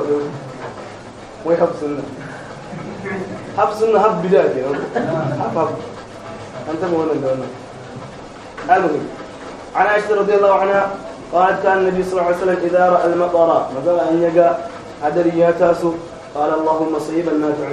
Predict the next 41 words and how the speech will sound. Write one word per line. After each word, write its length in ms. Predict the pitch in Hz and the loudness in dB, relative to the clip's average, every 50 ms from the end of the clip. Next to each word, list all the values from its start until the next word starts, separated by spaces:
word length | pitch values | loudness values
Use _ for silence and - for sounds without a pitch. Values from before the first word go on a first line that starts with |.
| 143 | -4
Sai 80 | 143 143 | -6 -6
ce, 160 | - 135 143 | -4 -4 -4
"Ya 80 | 143 143 | -2 -2
Allah, 240 | 147 151 147 143 139 | -2 -2 -2 -2 -2
ma 80 | 135 139 151 | -2 -2 0
makon 240 | 160 160 160 160 147 147 | 0 0 2 2 0 2
ruwa 160 | 156 151 151 | 2 2 2
mai 160 | 151 151 147 139 | 2 0 0 -2
amfani, 400 | 139 139 - 151 151 165 175 170 170 - - - - - - - - - - - | -4 -2 0 0 2 2 2 2 0 -4 -8 -10 -12 -12 -12 -12 -14 -16 -16 -10
ruwa 240 | - 185 185 175 156 | -4 0 0 2 2
mai 80 | 147 131 | 0 0
amfani." 340 | 127 120 - 127 123 127 123 - | -2 -4 -6 -6 -6 -6 -6 -4
Sai 160 | 170 175 165 - 139 | -2 -2 -2 -2 -4
addu'a 400 | 135 135 - 170 180 175 - - | -4 -4 2 4 4 4 4 2
ke, 120 | - 127 120 | -2 -4 -6
haka 200 | 127 160 156 156 151 | -6 -6 -6 -6 -6
ake 120 | 147 151 156 | -6 -2 -2
wani 160 | 165 170 170 151 - | 0 0 0 0 0
addu'a 160 | 165 165 156 | 0 0 0
nan 200 | 151 151 156 156 160 | 0 -4 -4 -2 0
ga 80 | 165 | 2
ruwa, 160 | 160 165 165 | 4 4 2
haka 120 | 185 - 160 143 | 2 0 -4 -4
ake 80 | 143 - - | -4 -6 -6
cewa, 80 | - - 131 | -6 -6 -4
"اللهم 300 | 139 147 147 160 165 165 175 - - - - - 123 127 123 - | -4 -2 -2 0 -2 -2 -2 -4 -6 -10 -14 -14 -14 -14 -14 -12
صيبا 300 | - 170 165 160 160 151 | -4 -2 0 2 2 2
نافعا." 360 | 135 135 139 135 - - - 113 107 123 | 0 0 -2 -2 -4 -6 -8 -8 -6 -4
عن 80 | 165 180 | -2 0
عائشة 200 | 180 180 - 185 | 0 0 0 -2
رضي 200 | 170 175 175 180 | 0 2 4 6
الله 200 | 175 175 170 170 165 | 6 6 6 6 4
عنها 280 | 160 170 170 170 170 170 - | 2 0 0 0 0 0 0
قالت: 360 | - 170 170 170 170 175 175 - - - | 2 2 4 6 6 6 4 4 0 2
"قلت 240 | 175 180 175 175 175 170 | 4 4 4 4 4 6
يا 80 | 170 170 | 6 6
رسول 320 | 165 165 165 160 165 170 170 | 6 4 2 0 2 2 4
الله، 300 | 165 170 170 175 165 - - - - - - - - - - - - - - - - - - - - | 4 6 6 6 6 4 2 -2 -8 -12 -12 -12 -12 -12 -14 -14 -14 -14 -14 -14 -14 -14 -14 -8 -4
إن 240 | 147 160 165 170 175 | -2 0 2 4 4
لي 220 | 170 170 170 170 170 | 4 6 6 4 4
جارين، 540 | 170 175 175 170 170 170 175 175 175 160 | 6 6 6 6 6 6 6 6 6 4